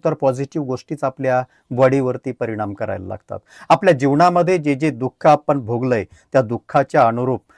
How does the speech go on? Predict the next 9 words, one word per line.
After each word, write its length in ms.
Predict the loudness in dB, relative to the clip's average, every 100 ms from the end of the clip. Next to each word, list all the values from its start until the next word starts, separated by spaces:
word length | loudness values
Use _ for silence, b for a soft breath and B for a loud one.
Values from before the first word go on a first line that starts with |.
| b
आपल्याला 540 | -2 0 2 4 2 0 _ _
एक 200 | -2 0
वेदना 460 | -2 -2 0 2 2
त्या 160 | 2
ठिकाणी 420 | 0 -2 -2 -2 -4
मिळून 360 | -6 -6 -8
जाते. 320 | -12 -14 -16 -20 B B B
आपण 440 | 0 0 4 4 4
जसे 420 | 2 2 2 0